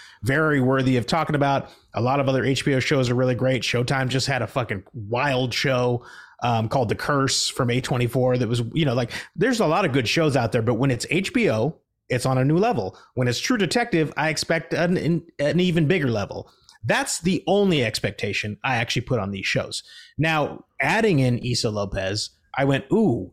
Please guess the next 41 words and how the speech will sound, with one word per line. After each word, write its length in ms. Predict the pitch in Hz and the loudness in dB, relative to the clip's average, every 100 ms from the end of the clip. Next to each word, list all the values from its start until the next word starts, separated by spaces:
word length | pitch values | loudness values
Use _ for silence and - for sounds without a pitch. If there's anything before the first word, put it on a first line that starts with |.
| - | 0
then 180 | 143 135 | 2 4
what 160 | 170 | 2
I 120 | 156 | 2
expect 520 | 170 - - 156 151 127 | 0 -2 -4 -2 -2 -2
out 120 | 107 | -2
of 80 | 98 | 0
this 200 | 208 - | 0 2
season 440 | 120 101 107 104 - - - | 0 0 -2 -4 -8 -12 -4
is 140 | 110 | -2
horror." 580 | 92 139 226 151 92 - _ _ - | 0 2 2 0 -2 -8 _ _ -6
And 240 | 117 113 110 | -2 0 0
man, 200 | 139 120 | 0 0
I 80 | |
got 320 | 101 104 104 85 | 0 0 0 -2
it. 140 | - _ | -6 _
Like, 220 | 135 123 - | -2 0 0
I 100 | 180 | 2
was 180 | 151 | 2
so 460 | - - 131 139 123 | 0 0 2 2 0
happy 520 | 135 123 - 98 - - - - | 0 -2 -4 -8 -10 -20 -20 -4
with 260 | 143 120 - - _ _ - - | -2 -2 -8 -20 _ _ -18 -8
the 180 | 131 143 | -2 0
horror 360 | 156 160 143 | 2 2 2
aspects 480 | 127 143 - 139 - | 0 -2 0 -2 0
of 80 | 131 | 0
this. 180 | 120 117 | 0 0
And 140 | 143 | -2
I 40 | 147 | 0
think, 300 | 226 226 156 | -2 -2 -2
like, 300 | 147 - - - | -2 -2 -8 -4
okay, 400 | 151 147 117 - | -2 0 -2 -4
going 240 | 139 156 151 | 0 2 2
back 160 | 143 | 0
to 60 | 143 | -2
Tigers 400 | 151 139 127 117 | -2 -2 0 -2
Are 40 | |
Not 140 | 120 107 | -2 -2
Afraid, 480 | 104 143 135 123 117 - _ _ _ _ 156 | -2 -2 0 -2 -6 -18 _ _ _ _ -2
and 140 | 147 | 0
I 60 | 147 | 2
think 280 | 214 214 | 0 0